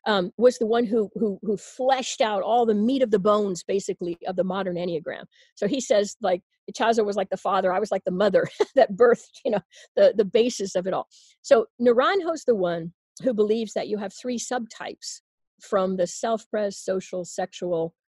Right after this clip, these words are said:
instinct imbalance. And so Beatrice Chestnut, her book called The Complete Enneagram, is the one who lays out Ichazo's twenty-seven types, you know, the three types of each of the nine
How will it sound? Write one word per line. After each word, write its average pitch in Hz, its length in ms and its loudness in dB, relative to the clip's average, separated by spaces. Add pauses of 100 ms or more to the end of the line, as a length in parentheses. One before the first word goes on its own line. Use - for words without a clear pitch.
(180)
instinct 214 640 -2
imbalance. 170 540 -8 (540)
And 214 340 0 (760)
so 233 420 2 (180)
Beatrice 285 560 -2
Chestnut, 180 680 -6 (140)
her 254 160 0
book 214 340 -4
called 269 220 -4
The - 60 -6
Complete 240 500 -8 (100)
Enneagram, 170 640 -6 (400)
is 220 140 -4
the 226 100 2
one 226 240 0
who 220 160 -2
lays 247 460 -2
out 196 260 -2 (320)
Ichazo's 214 640 -6
twenty-seven 254 1120 -2
types, - 600 -14 (440)
you 202 80 -4
know, 175 80 2
the 196 140 -4
three 220 520 -6 (320)
types 196 360 -2
of 175 180 -8
each 208 160 -10
of 190 120 -8
the 180 100 -6
nine 180 440 -6